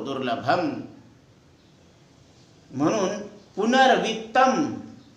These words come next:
पैसा गेलेला परत मिळेल. पुनर्मित्रम, मित्र गेलेला परत मिळेल. पुनर्भार्या, पुन्हा पुन्हा. पत्नी सुद्धा परत मिळेल.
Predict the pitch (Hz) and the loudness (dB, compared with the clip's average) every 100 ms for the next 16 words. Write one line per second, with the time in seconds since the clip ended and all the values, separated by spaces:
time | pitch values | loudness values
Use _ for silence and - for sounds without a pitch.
0 | _ _ - 160 180 - 202 196 170 143 | _ _ -4 0 0 2 6 6 6 4
1 | 165 175 180 151 - 160 220 247 190 156 | 2 2 4 4 2 2 4 2 0 0
2 | 127 - - - - - _ - 202 233 | 0 -4 -8 -14 -20 -20 _ -4 2 6
3 | 226 185 160 160 160 160 180 180 151 135 | 8 6 4 0 -2 0 4 4 2 0
4 | 120 - - - - _ 120 170 214 - | -4 -8 -14 -20 -20 _ -6 -4 -4 0
5 | 180 123 156 185 202 190 151 - 160 226 | 0 2 2 0 2 4 2 0 0 2
6 | 247 247 151 147 151 147 123 104 - - | 2 0 -2 0 2 0 -2 -6 -10 -18
7 | - _ 170 220 214 190 135 139 143 143 | -20 _ -4 0 4 4 4 2 4 4
8 | 143 127 120 - 127 131 151 156 - 123 | 4 2 0 -2 -6 -2 0 0 -4 -8
9 | 120 120 104 - - _ _ _ _ _ | -6 -6 -8 -14 -20 _ _ _ _ _
10 | - 139 143 160 196 180 156 139 127 151 | -8 -6 -6 -6 -4 -4 -4 -6 0 2
11 | 185 - - - - _ _ - 120 160 | 2 0 -8 -18 -20 _ _ -8 -2 4
12 | 220 220 - 127 123 123 139 139 123 107 | 4 2 -2 -2 -2 0 -2 -2 -4 -6
13 | - - | -10 -18